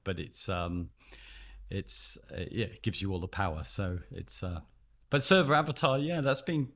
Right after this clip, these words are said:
quite good with me. For some reason, I don't get it to work quite as well as I have done because I've got some Cloudways, I've got Server Pilot running, and I've got Server Avatar for some of my personal ones.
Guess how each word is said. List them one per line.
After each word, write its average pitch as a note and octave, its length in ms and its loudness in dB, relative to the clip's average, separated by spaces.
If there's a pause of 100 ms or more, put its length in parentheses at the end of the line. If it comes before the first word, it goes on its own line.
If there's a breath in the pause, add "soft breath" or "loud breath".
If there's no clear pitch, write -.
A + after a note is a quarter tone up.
quite D3 300 0
good D#3 180 0
with G#2+ 160 2
me. F#2 140 -2
For - 120 -6
some D3+ 220 0
reason, B2+ 400 2 (360 loud breath)
I B2 60 -2
don't D#3 220 2
get D#3+ 200 4
it C3+ 120 -2
to - 120 -2
work A#2 360 4
quite A2 240 0
as - 160 -2
well G#2 220 2
as F#2 120 -4
I G2+ 120 2
have G2+ 240 0
done G2 480 0
because - 260 -6
I've G2+ 180 2
got - 180 0
some F#2 140 -4
Cloudways, F2+ 640 -2
I've F2 100 -12
got - 220 -6
Server F2 320 -6
Pilot E2+ 480 -6
running, D#2+ 260 -6 (320 loud breath)
and F2 80 -4
I've F2 120 -4
got - 160 -2
Server F#2+ 420 0
Avatar F2+ 460 -2
for - 160 -8
some F#2+ 220 -4
of F2 60 -2
my E2+ 160 -2
personal E2 460 -4
ones. D#2+ 340 -6